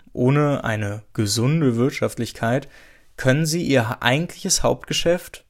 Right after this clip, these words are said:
den Sport, nicht ausüben. Und dort liegt der Hase vergraben. Die Profitorientierung steht vor dem sportlichen Abschneiden. Wer sich nicht wirtschaftlich halten kann, ist raus. Das macht den modernen Sport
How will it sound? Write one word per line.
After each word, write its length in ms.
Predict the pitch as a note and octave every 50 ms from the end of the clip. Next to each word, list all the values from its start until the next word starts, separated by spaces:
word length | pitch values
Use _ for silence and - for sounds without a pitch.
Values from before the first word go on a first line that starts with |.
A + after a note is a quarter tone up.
| _ -
den 140 | A#2+ A#2 B2
Sport, 460 | - - - A#2 A#2 B2+ - - -
nicht 300 | B2+ B2 C3+ - - -
ausüben. 520 | C#3 F3+ - - - B2+ A2 A2 G#2+ - - - - - - - - - - - - - - _ -
Und 200 | - - C3+ B2
dort 200 | B2+ C3+ D#3+ D#3+
liegt 200 | D#3 D#3 D#3 -
der 120 | D#3+ B2+
Hase 220 | A2+ A2 A2 A#2 B2
vergraben. 560 | - - A#2+ - - - - - - - - - - - -
Die 80 | - C#3+
Profitorientierung 1300 | B2+ - - C#3 B2+ - G#3+ A3+ - A3 - - D#3+ D#3 D3+ D#3 D3 C#3 - - E3 E3 D#3 D#3 E3 E3
steht 320 | D#3 - - - B2+ A#2 B2+
vor 440 | - - - D3 C#3+ D3+ D#3+ D#3+ D#3+
dem 180 | D#3+ C3+ B2
sportlichen 640 | A2 - - - B2 A#2 A#2 - B2+ A#2+ - C3 -
Abschneiden. 580 | - A2+ - - - - - - - - - - - _ - - _ _ _ _ _ _ - _ _ _ _ _ _ _ - - - -
Wer 80 | B2
sich 160 | A2+ A2 A2
nicht 160 | A2+ A2 G#2 -
wirtschaftlich 460 | B2+ C3 - B2+ A#2 - B2 A2+ B2
halten 260 | A#2+ C3 C3+ - D#3
kann, 300 | - D#3+ D#3 D#3+ E3+ F3+ - - - - -
ist 260 | - A#2+ - - -
raus. 400 | - - A#2+ - - - - - _ _ - - - - - - - - - -
Das 260 | - C3 C#3 - - -
macht 320 | B2+ A#2 B2+ - - -
den 140 | A#2 A#2 A#2+
modernen 400 | A#2 A#2 A#2 A2 A2 A2+ A2+ A#2+
Sport 480 | - - - - - - - - -